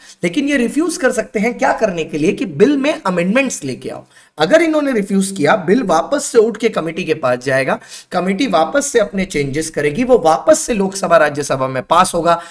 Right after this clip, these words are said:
और वापस से president का, साहब का signature होगा। ऐसा president sir तीन बार कर सकते हैं, एक बार नहीं, दो बार नहीं, तीन बार। अब की बार मैं आगे नहीं बोलूंगा, controversy हो जाएगी। तो sir, इसी के साथ शुरू करते हैं। I hope आपको lecture one में बहुत मजा आया होगा।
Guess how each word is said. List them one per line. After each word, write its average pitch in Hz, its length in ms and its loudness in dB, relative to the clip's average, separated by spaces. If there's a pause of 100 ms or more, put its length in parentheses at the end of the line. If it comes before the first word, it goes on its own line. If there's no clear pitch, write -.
(160)
और 185 320 2
वापस 190 360 2
से - 140 -4
president 160 560 -4
का, 156 120 -2
साहब 135 240 -6 (100)
का 160 60 2
signature 127 460 -8
होगा। 110 260 -10 (340)
ऐसा 233 320 6
president 208 540 0
sir 208 200 4
तीन 269 360 -2
बार 190 200 4
कर 147 220 -2
सकते - 300 -4
हैं, 120 200 -4
एक 202 280 4
बार 233 200 4
नहीं, 226 180 -4
दो 202 200 2
बार 190 220 2
नहीं, 175 200 -6
तीन 151 320 -6
बार। 113 160 -8 (640)
अब 170 200 -2
की 202 100 -2
बार 202 480 2
मैं 131 80 -2
आगे 131 240 0
नहीं 170 240 0
बोलूंगा, 285 520 2
controversy 147 560 -2
हो 285 100 0
जाएगी। 240 560 0 (720)
तो 254 100 8
sir, 302 380 6
इसी 214 220 -2
के 254 80 -2
साथ 247 180 2
शुरू 226 280 -2
करते 214 240 2
हैं। 214 180 6
I 175 40 2
hope 196 160 0
आपको 190 200 0
lecture 185 320 -4
one 185 120 -4
में 175 180 -4
बहुत 156 280 2
मजा 151 240 4
आया 139 100 6
होगा। 135 300 2